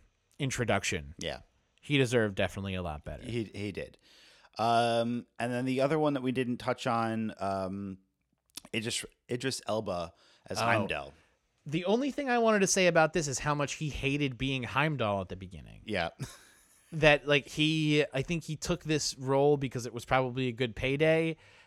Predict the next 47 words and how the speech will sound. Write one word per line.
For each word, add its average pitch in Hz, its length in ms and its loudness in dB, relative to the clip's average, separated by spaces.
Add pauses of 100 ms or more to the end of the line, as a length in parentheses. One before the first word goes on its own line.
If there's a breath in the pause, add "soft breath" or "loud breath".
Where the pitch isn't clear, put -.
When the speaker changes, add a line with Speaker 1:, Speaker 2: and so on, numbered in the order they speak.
(140 loud breath)
Speaker 1:
but, 139 120 0
like, 123 140 2
he 139 140 -6
hated 131 280 0
the 113 60 -4
contacts, 151 640 0
he 135 80 -4
hated 117 260 -4
the 110 140 -8
outfit, 147 560 2
he - 160 -10
didn't 123 380 -6
like 120 500 -4
the 120 240 -8
dialogue 139 580 6
or 117 80 0
what 113 140 -4
his 107 100 -10
character 120 400 -2
had 107 160 -2
to 98 60 -8
do. 143 400 0 (640 soft breath)
Um, 117 600 2 (180)
Speaker 2:
He 139 80 -6
just 160 180 -4
kinda 349 220 2
stood - 320 0
around 92 320 0
in 85 80 -8
this - 180 -12
movie. 73 400 -12 (1000 soft breath)
Speaker 1:
Well, 160 200 6
I 170 100 8
think 262 220 -2
it's - 160 -4
interesting 202 460 0
that, 151 120 -2
like, 123 220 -2
this 160 200 2
movie, 180 380 2
like, 127 180 2
his 131 200 -4
voice 131 340 0
is 131 100 -4
definitely, 123 480 -2
like, 110 200 -6
synthesized 160 840 0